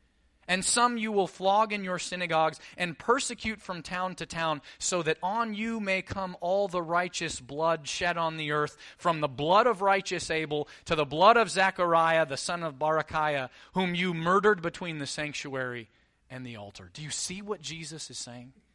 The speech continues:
The way that Jesus sees Abel is he is the first in a long line of martyrs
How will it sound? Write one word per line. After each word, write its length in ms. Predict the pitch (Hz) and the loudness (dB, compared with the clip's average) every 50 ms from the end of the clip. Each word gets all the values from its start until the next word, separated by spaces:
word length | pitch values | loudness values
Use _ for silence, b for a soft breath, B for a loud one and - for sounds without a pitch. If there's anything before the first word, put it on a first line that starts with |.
| _ _ _ _ | _ _ _ _
The 160 | - 147 143 147 | -10 -6 -6 -4
way 280 | 143 143 175 214 269 | -2 0 0 0 0
that 140 | 233 247 180 | -2 -8 -8
Jesus 520 | 160 143 151 196 220 220 170 180 190 170 | -6 -6 -6 -6 -6 -6 -6 -4 -4 -4
sees 380 | - - - 196 190 190 170 - - | -4 -6 -8 -8 -8 -8 -8 -6 -6
Abel 360 | 165 165 165 139 139 135 131 | -6 -6 -6 -6 -8 -8 -8
is 100 | 127 - | -8 -10
he 160 | - 196 196 | -10 -8 -8
is 120 | 175 131 117 | -10 -10 -12
the 120 | 120 120 | -16 -18
first 640 | - - - - 190 196 208 208 208 - - - - B B B | -18 -16 -10 -6 -4 -4 -4 -4 -6 -8 -8 -10 -12 B B B
in 140 | B 160 151 | B -10 -8
a 140 | 139 131 131 | -8 -8 -8
long 640 | 131 127 135 147 160 185 202 208 214 214 208 196 | -8 -6 -4 -2 -2 0 0 -2 -4 -6 -8 -6
line 440 | 190 185 185 190 190 196 196 190 180 | -4 -2 -2 0 0 -2 -2 -4 -6
of 240 | 180 - 160 151 135 | -6 -6 -6 -6 -6
martyrs 800 | 143 143 139 135 139 127 120 107 92 85 - - - - - | -8 -6 -4 -4 -4 -4 -6 -8 -10 -12 -16 -16 -16 -16 -18